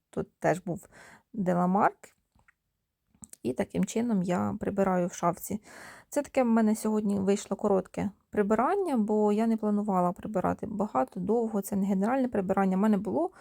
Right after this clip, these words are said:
буквально там десять хвилин, і я вирішила цих десять хвилин присвятити саме одній шафці. Е, хтось скаже, що, ну, який сенс починати прибирання, ну, а я скажу, що краще прибрати хоч щось, ніж нічого.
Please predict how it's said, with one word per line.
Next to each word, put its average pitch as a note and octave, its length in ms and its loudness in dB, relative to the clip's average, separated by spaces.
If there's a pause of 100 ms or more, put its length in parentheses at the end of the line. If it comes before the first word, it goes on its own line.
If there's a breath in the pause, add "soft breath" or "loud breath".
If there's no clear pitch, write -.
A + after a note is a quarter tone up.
(380 loud breath)
буквально G3+ 420 2
там G3 200 0
десять F#3+ 300 2
хвилин, A3 400 0
і F#3 120 0
я G3 100 2
вирішила G3 500 -2
цих G#3 140 -2
десять G3 320 0
хвилин A3+ 360 -2 (480 loud breath)
присвятити A3 680 0
саме G3 320 -2
одній F#3 280 0
шафці. E3+ 520 -2 (600 loud breath)
Е, G3 520 4 (260 loud breath)
хтось - 280 -6
скаже, A3+ 400 2
що, F#3+ 500 0 (640 loud breath)
ну, G#3 380 -4
який G#3+ 220 -6
сенс G#3 260 0
починати G3+ 420 -2
прибирання, A3+ 840 0
ну, B3+ 200 -2
а C4+ 60 2
я F#3+ 160 2
скажу, G#3 360 -2
що F3+ 440 0 (440 loud breath)
краще A3 360 0
прибрати F#3+ 480 0
хоч G3 240 -6
щось, - 460 -4
ніж G3+ 400 0
нічого. G3+ 580 0